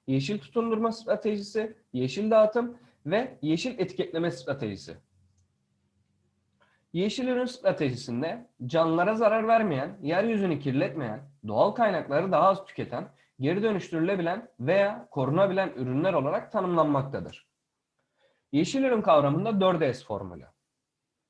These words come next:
Tatmin, sürdürülebilirlik, sosyal kabul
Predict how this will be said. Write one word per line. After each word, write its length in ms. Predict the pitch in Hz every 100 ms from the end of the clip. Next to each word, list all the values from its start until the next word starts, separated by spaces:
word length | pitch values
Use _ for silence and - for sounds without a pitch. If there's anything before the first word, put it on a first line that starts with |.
| _ _ _ _ _ _ _ _ _ _ _ _ _
Tatmin, 680 | 202 202 - 151 208 - -
sürdürülebilirlik, 1120 | _ - 147 139 151 185 185 156 127 175 - -
sosyal 480 | - 113 - 175 185
kabul 280 | 180 196